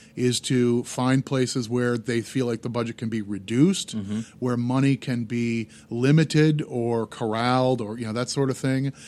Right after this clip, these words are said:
Speaker 1: where they can
Speaker 2: Fenced
Speaker 1: ask
Speaker 2: off.
Speaker 1: Yeah, yeah. So, so money can be fenced off and said, you know,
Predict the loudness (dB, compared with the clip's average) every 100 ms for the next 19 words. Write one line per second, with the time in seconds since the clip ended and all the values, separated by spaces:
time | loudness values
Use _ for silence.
0 | -14 -4 -2 0 0 2 2 2 2 2
1 | 0 0 2 4 2 -2 -2 0 0 2
2 | 0 0 0 0 -2 -2 -2 -2 -2 -2
3 | -2 -2 -2 -6 -16 -6 -2 0